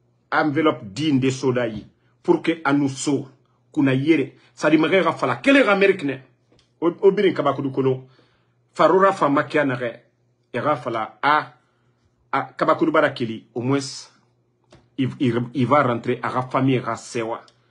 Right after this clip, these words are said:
Donc, euh, du côté de Washington, Mugiyonoma Halide,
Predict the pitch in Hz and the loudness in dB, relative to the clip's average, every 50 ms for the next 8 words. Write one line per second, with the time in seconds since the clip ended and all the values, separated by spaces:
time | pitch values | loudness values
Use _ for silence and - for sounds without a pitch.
0 | _ _ _ _ _ _ _ _ _ - 120 110 135 139 135 - 123 110 110 117 | _ _ _ _ _ _ _ _ _ -10 -2 0 2 2 2 0 -2 -2 -2 -4
1 | - 143 135 135 151 135 123 110 104 117 120 - - 127 110 - 127 117 117 127 | -2 -2 0 0 0 0 2 2 0 0 -2 -2 -4 -6 -6 -2 -4 -4 -4 -4
2 | - - _ _ _ _ _ _ _ _ _ _ _ _ _ - 120 - 131 143 | -10 -14 _ _ _ _ _ _ _ _ _ _ _ _ _ -6 -2 2 4 6
3 | 180 220 220 190 180 170 156 131 127 139 143 131 127 123 131 123 123 - - | 6 6 6 4 2 4 2 0 0 0 0 0 2 2 2 2 0 0 -6